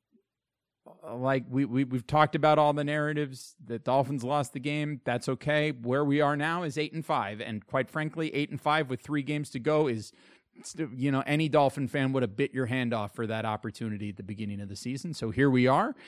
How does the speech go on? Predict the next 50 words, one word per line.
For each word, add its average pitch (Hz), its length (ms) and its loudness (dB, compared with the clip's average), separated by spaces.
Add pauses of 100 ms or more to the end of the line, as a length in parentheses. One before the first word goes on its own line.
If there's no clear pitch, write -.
(140)
and 131 140 0
the 131 60 2
Dolphins 139 440 2
are 123 60 -6
still 151 300 0
in 143 140 0
the 135 60 0
thick 185 240 -4
of 226 120 -4
it, 330 160 -6 (280)
and 165 180 0
they're 165 100 2
still 156 240 2
developing, 220 720 2
and 202 500 -2
it's 196 200 2
a 190 60 2
pretty 214 240 4
good 196 240 4
situation 147 840 0 (340)
to 143 100 0
be 117 360 4
in 98 280 -6 (240)
if 131 220 0
you 131 160 4
are 123 160 4
a 120 40 2
Miami 113 400 -2
Dolphin 98 420 -8
fan. 92 320 -12
So 127 260 2
that's 143 320 2
where 165 220 6
we 156 160 4
are 180 300 4
as 131 140 2
we 131 160 0
head 160 260 4
into 170 420 0
this 165 280 0 (360)
week, 180 320 4
as 143 200 4
we 147 120 4
prepare. 202 560 4
We're 170 360 10
on 262 340 8
to 294 120 6
New 320 200 8
England, 190 420 6
baby. 165 520 6